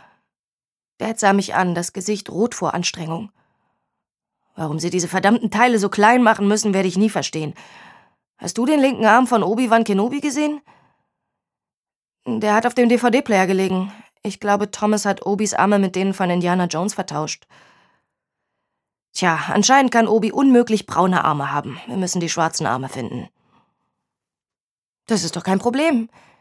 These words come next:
In Episode zwei hackt ihm Darth Vader doch sowieso den Arm ab, oder?" Ich tippte mit dem Finger auf meine Wange, damit Thomas mir ein Küsschen gab.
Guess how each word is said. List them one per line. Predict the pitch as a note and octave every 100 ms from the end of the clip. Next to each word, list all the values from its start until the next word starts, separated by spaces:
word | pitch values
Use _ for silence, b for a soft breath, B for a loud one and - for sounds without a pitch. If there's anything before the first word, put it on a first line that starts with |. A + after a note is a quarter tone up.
| b b _
In | B3 B3+
Episode | C4 B3+ C4+ C4
zwei | B3+ C4+ C4+
hackt | C#4
ihm | C4
Darth | B3 A#3 A3+
Vader | A#3+ B3+
doch | A#3+
sowieso | B3 A#3 A#3
den | D4+ B3+
Arm | E3+ F3+
ab, | D3 F#3+
oder?" | B3+ E4 - b b b b b b b _ _ _ _ _ _
Ich | A#3 -
tippte | - D4 A#3+
mit | A3 G3
dem | F#3
Finger | A3 A#3+ F#3+
auf | F#3+
meine | F3 E3
Wange, | F3 F#3 F#3+
damit | - D3+ -
Thomas | E3+ E3 F3
mir | C#3
ein | -
Küsschen | D#3 - D3+
gab. | D#2 -